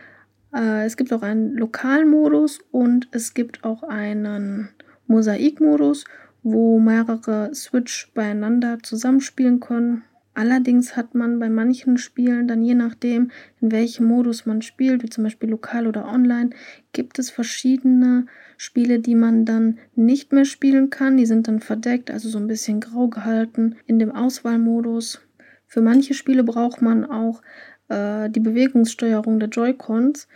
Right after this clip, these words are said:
was dann natürlich ein bisschen ärgerlich ist, wenn man eine Switch Lite hat. Die Grafik des Spiels ist für ein Spielesammlungen-Game eigentlich komplett in Ordnung,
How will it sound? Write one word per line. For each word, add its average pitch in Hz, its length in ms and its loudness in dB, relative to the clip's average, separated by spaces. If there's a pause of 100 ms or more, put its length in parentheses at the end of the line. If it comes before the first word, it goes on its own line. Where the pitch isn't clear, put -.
(460)
was 233 120 0
dann 233 140 4
natürlich 233 340 0
ein 226 80 4
bisschen 226 260 2
ärgerlich 233 640 0
ist, 220 260 -4
wenn 220 120 0
man 220 120 0
eine 214 120 -2
Switch - 360 -6
Lite 226 400 -4
hat. - 440 -10 (560)
Die 226 60 -16
Grafik 233 480 -4
des 233 140 -4
Spiels - 480 -4
ist 226 240 -8
für 220 200 -8
ein 214 540 -6
Spielesammlungen-Game 214 1300 -4 (1080)
eigentlich 214 640 -4
komplett 214 480 -6
in 214 140 -2
Ordnung, 247 640 0